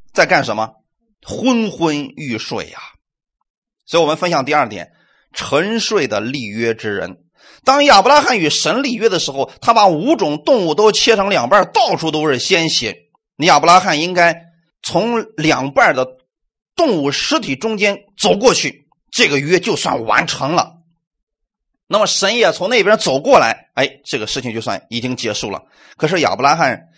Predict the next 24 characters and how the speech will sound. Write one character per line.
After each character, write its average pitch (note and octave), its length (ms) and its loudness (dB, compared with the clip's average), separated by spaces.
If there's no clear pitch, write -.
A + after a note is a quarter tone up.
现 E3 200 0
在 C3 100 0
在 C#3+ 140 -4
那 C3 140 0
等 C3+ 360 0
啊， D3 260 2
左 D3 300 2
等 A#2+ 280 -2
啊， C3 200 0
右 F3+ 240 0
等 G#2 180 -10
啊， G#2+ 140 -6
他 G3+ 100 0
等 A#2 260 -4
着 C3+ 80 -4
神 C#3+ 540 -4
过 A3 200 2
来 A#2+ 140 0
跟 C3 160 -10
他 A#2 100 -2
立 A#2 220 -8
这 F2+ 80 -12
个 F2 80 -10
约， G2+ 240 -10